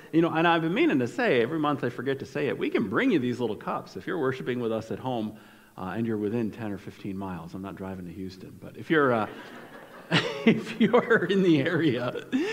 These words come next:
and, uh, would like, I could bring you some of these. We'd be happy to do that. But your crackers and juice or, or whatever you use at home is also just as good in the Lord's eyes.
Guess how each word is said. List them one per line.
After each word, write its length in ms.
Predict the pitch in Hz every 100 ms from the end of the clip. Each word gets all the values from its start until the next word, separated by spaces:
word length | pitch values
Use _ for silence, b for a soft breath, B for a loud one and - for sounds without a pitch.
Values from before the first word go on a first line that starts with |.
| 381
and, 320 | - 151 135 147
uh, 180 | 131
would 160 | 127 131
like, 300 | 127 156 -
I 100 | -
could 200 | - 104
bring 160 | 113 127
you 120 | 113
some 180 | - 95
of 60 | 95
these. 280 | 98 92
We'd 140 | - 113
be 140 | 110
happy 200 | 98 98 -
to 80 |
do 120 | 98 98
that. 280 | 87 - -
But 260 | 131 -
your 140 | 123 110
crackers 560 | - 135 131 131 123
and 160 | 107 101
juice 380 | 120 120 - 95
or, 180 | 92 92
or 200 | 92 101
whatever 180 | 107
you 200 | 107 107
use 200 | 104 104
at 60 | 104
home 240 | 101 104
is 80 | 98
also 220 | 101 95
just 380 | 87 - 127 -
as 120 | 90
good 200 | 90 92
in 80 | 90
the 60 | 87
Lord's 280 | 87 85 82
eyes. 200 | 80